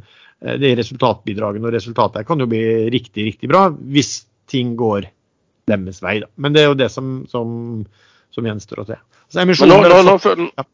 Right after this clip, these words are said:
Speaker 2: ja, nå føler jeg vi har rotet oss litt vekk når det gjaldt,
Speaker 1: Ja.
Speaker 2: eh, selve emisjonen.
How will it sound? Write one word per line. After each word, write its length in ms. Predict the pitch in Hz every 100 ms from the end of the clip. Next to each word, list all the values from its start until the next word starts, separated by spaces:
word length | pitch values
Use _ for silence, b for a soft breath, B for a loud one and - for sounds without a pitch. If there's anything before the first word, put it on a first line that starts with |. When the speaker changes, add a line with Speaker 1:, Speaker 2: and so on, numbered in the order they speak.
| _ -
Speaker 2:
ja, 240 | 156 160 _ - _
nå 140 | 139 175 175
føler 160 | 147
jeg 60 | 165
vi 80 | 156
har 80 | 135
rotet 160 | 110
oss 120 | 139 139
litt 100 | -
vekk 160 | 156 -
når 160 | 135 127
det 80 |
gjaldt, 220 | 117 120 _
Speaker 1:
Ja. 80 | 156
Speaker 2:
eh, 200 | 110 107
selve 300 | - - 107
emisjonen. 460 | 107 104 127 160